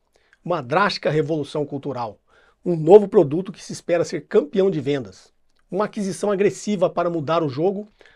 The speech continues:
ou quaisquer outras soluções consideradas geniais. Você nunca verá um novo C E O com fama de salvador entrar em uma empresa em dificuldades e propor apenas o feijão com arroz. Afinal, ele é o iluminado,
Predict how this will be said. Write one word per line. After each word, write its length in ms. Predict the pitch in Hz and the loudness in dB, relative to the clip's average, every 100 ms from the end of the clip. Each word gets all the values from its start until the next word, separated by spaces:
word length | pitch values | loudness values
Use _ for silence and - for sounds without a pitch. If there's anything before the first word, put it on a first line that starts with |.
| _ | _
ou 240 | - 226 240 | 6 6 6
quaisquer 640 | - 220 - - 190 190 | 0 0 0 -4 0 2
outras 380 | 165 196 190 170 | 0 -2 -4 -6
soluções 560 | - 160 143 147 151 | -6 -8 -8 -8 -8
consideradas 720 | - 160 151 135 127 143 135 120 | -8 -10 -8 -8 -6 -6 -8 -8
geniais. 760 | 123 175 208 117 90 - - _ _ _ - _ _ | 0 0 0 -4 -8 -18 -20 _ _ _ -20 _ _
Você 260 | 143 156 175 | -12 -4 -2
nunca 340 | 143 254 381 | 0 2 4
verá 280 | 190 180 151 | 4 4 2
um 120 | 143 | -2
novo 340 | 127 156 262 233 | 2 4 4 2
C 160 | 269 | 0
E 40 | 214 | 2
O 140 | 160 | 2
com 160 | - 135 | -2 -10
fama 360 | - 185 185 | -2 0 0
de 120 | 139 | -4
salvador 680 | - - 202 208 139 170 196 - _ _ | -8 -2 2 2 2 0 -2 -10 _ _
entrar 440 | 190 202 196 175 202 | -4 -2 0 2 2
em 40 | |
uma 120 | 190 | 2
empresa 340 | 170 156 156 165 | 0 -2 -2 -2
em 40 | |
dificuldades 640 | 202 196 214 202 156 170 147 | -6 -10 -6 -2 -2 -2 -4
e 40 | |
propor 380 | 160 165 - 170 | -4 -4 -2 -2
apenas 540 | 160 - 175 190 170 | -2 -4 0 2 0
o 80 | 147 | -4
feijão 320 | - 135 135 | -6 -6 -6
com 80 | 135 | -8
arroz. 440 | 110 90 92 - - _ _ - | -10 -12 -20 -20 -20 _ _ -12
Afinal, 540 | 165 - 180 180 226 - - | -10 -6 0 0 0 -4 -6
ele 220 | 180 165 | -4 2
é 80 | 170 | 2
o 140 | 196 | 2
iluminado, 640 | 160 180 214 143 127 107 | -2 -4 -4 -4 -4 -6